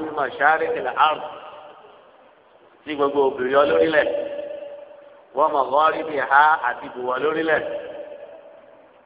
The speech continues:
Àti bọ́lá wọn bá ṣe ní kẹ́sì Ànábì kọ́ máa lékè àtòfin rẹ̀ lórí gbogbo àwọn ẹ̀sìn,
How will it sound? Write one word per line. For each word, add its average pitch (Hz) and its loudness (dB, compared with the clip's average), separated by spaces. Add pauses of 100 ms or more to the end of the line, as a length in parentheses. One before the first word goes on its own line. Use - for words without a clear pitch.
(800)
Àti 139 4
bọ́lá 180 4
wọn 147 4
bá 151 6
ṣe 147 -2
ní 151 -6
kẹ́sì 156 -4
Ànábì 131 -2
kọ́ 131 2
máa 127 4
lékè 139 -2 (1500)
àtòfin 120 0
rẹ̀ 120 0 (1200)
lórí 131 0
gbogbo 127 -4
àwọn 120 2
ẹ̀sìn, 113 -8